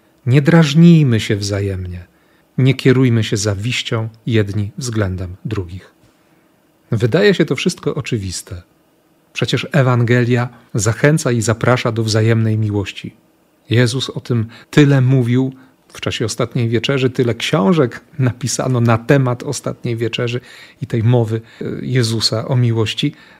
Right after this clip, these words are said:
A, a jak wygląda nasze życie? Jak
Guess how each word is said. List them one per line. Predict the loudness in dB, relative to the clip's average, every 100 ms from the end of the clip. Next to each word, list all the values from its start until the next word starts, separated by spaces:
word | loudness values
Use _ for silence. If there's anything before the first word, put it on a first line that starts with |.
| _
A, | -4 -4 -6 -12 -20 -20 _ _ _
a | -4
jak | -2 -2 0
wygląda | 0 2 0 0 0 0
nasze | 0 -2 -4 -4 -4
życie? | -4 -6 -4 -6 -4 -8 -4
Jak | 0 2 0 -4